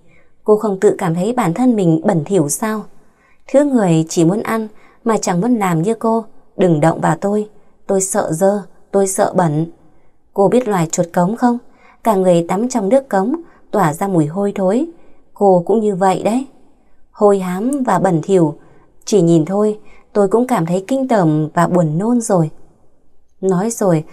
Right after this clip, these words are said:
Đức đẩy cửa đi ra bên ngoài. Hoàng lớn giọng gọi anh, rồi cũng chạy ra theo bên ngoài. Căn phòng từ từ khép lại,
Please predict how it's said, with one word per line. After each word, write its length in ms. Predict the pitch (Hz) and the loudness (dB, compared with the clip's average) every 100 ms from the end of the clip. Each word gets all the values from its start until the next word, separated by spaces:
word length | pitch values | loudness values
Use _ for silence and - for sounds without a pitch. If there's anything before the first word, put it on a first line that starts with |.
| - - | -16 0
Đức 200 | 262 247 | 0 2
đẩy 180 | 190 170 | 0 0
cửa 260 | 180 156 165 | 0 0 0
đi 100 | 220 | -2
ra 180 | 247 | -2
bên 180 | 226 233 | -2 -2
ngoài. 400 | 214 180 170 147 - - - - - - - | -2 -2 -2 -2 -8 -20 -20 -20 -20 -20 -16
Hoàng 360 | - 208 196 170 | 0 2 4 4
lớn 200 | 170 220 | 2 2
giọng 260 | 240 202 170 | 0 -2 0
gọi 180 | 180 | -2
anh, 300 | - 214 226 220 - - - | 0 0 0 -4 -12 -18 -8
rồi 160 | 185 202 | -2 2
cũng 200 | 254 254 | 4 2
chạy 220 | 214 - | 0 0
ra 140 | 202 | -2
theo 200 | 208 208 | -2 -2
bên 220 | 196 202 | -2 -2
ngoài. 360 | 190 180 165 147 - - - - - - - - | 0 0 2 0 -8 -20 -20 -20 -20 -20 -14 -2
Căn 200 | 220 190 | -2 0
phòng 280 | 196 180 156 | 0 0 0
từ 140 | 170 175 | 2 0
từ 180 | 170 170 | 2 0
khép 180 | 156 294 | 0 -4
lại, 320 | 214 185 156 | 0 0 0